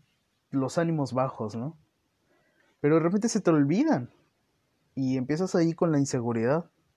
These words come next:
E incluso empiezas a cuestionarte si te van a preguntar o no sobre el cómo te sientes por,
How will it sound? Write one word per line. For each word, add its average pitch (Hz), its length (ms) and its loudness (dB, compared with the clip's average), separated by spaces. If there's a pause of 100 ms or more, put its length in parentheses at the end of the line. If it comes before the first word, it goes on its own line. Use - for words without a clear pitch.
(1500)
E 127 80 -6
incluso 143 560 -2
empiezas 135 400 -6
a 123 80 -6
cuestionarte 123 640 -6
si 110 360 -8
te 110 120 -8
van 113 140 -4
a 117 80 -8
preguntar 113 500 -8
o 113 80 -8
no 123 200 -6
sobre 107 280 -10
el 104 120 -14
cómo 117 240 -10
te 104 100 -12
sientes 113 400 -12
por, 104 340 -14